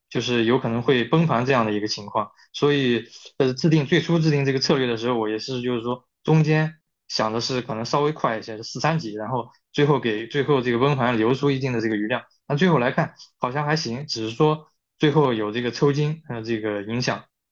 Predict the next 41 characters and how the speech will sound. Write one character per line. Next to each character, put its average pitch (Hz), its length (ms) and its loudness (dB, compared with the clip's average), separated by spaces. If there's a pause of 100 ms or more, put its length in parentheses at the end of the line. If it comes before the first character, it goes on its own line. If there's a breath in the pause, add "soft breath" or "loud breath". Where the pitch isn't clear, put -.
(200)
呃， 107 360 -6
但 135 140 -4
是 139 120 0
好 127 100 2
像 127 140 2
影 143 100 4
响 143 160 2
也 104 80 -4
不 110 80 -6
是 131 140 -2
很， 101 240 -8 (360 soft breath)
很 110 120 -2
严 107 180 -2
重。 147 260 -2
最 165 220 2
后 165 160 4
来 123 140 2
看 156 180 0
的 135 80 0
话， 135 180 2
好 110 140 0
像 135 120 0
还 156 100 4
处 113 200 -4
于 104 160 0
一 123 60 -4
个， 120 240 -4 (420)
将 180 200 0
将 185 180 2
处 110 180 -6
于 107 100 -2
一 110 60 -2
个 127 140 -2
负 139 160 -6
分 165 220 4
割 185 100 4
的 170 140 2
这 123 80 -2
样 104 180 -2
一 101 60 -6
个， 98 260 -8